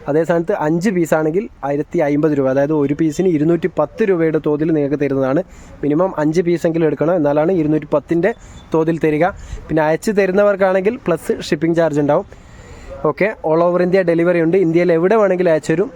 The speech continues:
ഇന്ത്യ എവിടെ, ഇന്ത്യയിലുള്ള ഏത് സ്ഥലത്ത് വേണമെങ്കിലും അയച്ചു തരും. ചിലവരൊക്കെ ഇന്ന സ്ഥലത്ത് അയക്കുവോ,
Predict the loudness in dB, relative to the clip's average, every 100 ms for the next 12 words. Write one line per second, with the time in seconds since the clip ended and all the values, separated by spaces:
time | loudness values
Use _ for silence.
0 | -2 0 0 -2 -4 -2 0 0 0 -2
1 | 2 2 4 2 0 0 0 0 0 0
2 | 2 2 2 0 0 -2 -2 0 0 0
3 | -2 -4 -6 -18 -6 0 0 0 0 0
4 | -2 0 0